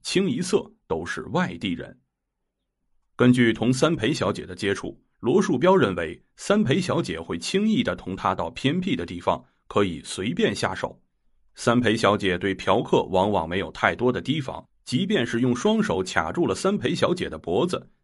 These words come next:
只要没用力，三陪小姐往往不会喊叫，而等到用力掐住他们的时候，三陪小姐想叫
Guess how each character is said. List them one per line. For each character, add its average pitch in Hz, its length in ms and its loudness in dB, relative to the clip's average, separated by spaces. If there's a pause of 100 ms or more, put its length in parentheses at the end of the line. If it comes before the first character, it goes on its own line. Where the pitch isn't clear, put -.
(100)
只 85 140 -2
要 82 120 2
没 87 140 -2
用 110 160 -2
力， 117 200 -8 (180)
三 180 220 0
陪 160 200 0
小 143 240 0
姐 - 200 -4 (200)
往 87 240 -2
往 76 180 -4
不 110 240 -2
会 151 200 2
喊 80 200 -2
叫， 80 240 -6 (400)
而 107 300 4
等 92 160 2
到 101 140 4
用 117 200 2
力 107 160 0
掐 175 300 2
住 135 100 0
他 98 160 0
们 92 60 0
的 90 100 0
时 85 200 -6
候， - 240 -8 (140)
三 190 280 0
陪 127 160 0
小 123 240 0
姐 90 180 -4
想 82 320 -6
叫 196 320 0